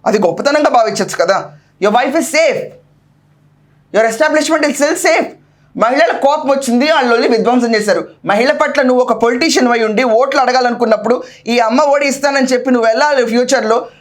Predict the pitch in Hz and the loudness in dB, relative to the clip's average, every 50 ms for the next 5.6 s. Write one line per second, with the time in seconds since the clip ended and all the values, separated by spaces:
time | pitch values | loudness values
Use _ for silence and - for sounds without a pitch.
0 | _ - 208 226 240 233 233 247 277 302 320 320 294 285 247 247 254 - 320 311 | _ -2 0 2 2 2 2 2 0 0 0 0 0 0 0 0 0 0 -2 -2
1 | 320 320 302 269 285 277 269 269 269 285 277 240 226 220 233 269 294 294 285 277 | 0 -2 -2 0 0 0 0 0 0 0 0 0 0 0 0 0 0 0 0 0
2 | 269 - 214 214 202 202 - - _ _ _ - - 185 233 294 330 339 320 277 | 0 0 0 0 -2 -4 -6 -14 _ _ _ -6 -2 -2 0 0 0 0 2 0
3 | 277 277 277 302 285 277 233 254 247 247 254 247 262 254 247 233 233 214 202 196 | 0 0 0 0 0 2 2 2 0 0 0 0 0 0 0 -2 -4 -4 -4 -4
4 | 202 - - - _ _ _ - 160 170 180 220 247 226 208 220 226 226 226 233 | -4 -6 -8 -14 _ _ _ -4 0 0 2 2 2 2 2 2 2 2 0 0
5 | 226 220 226 220 233 220 202 240 233 247 - - | 0 0 0 0 -2 -2 0 0 0 0 -2 -4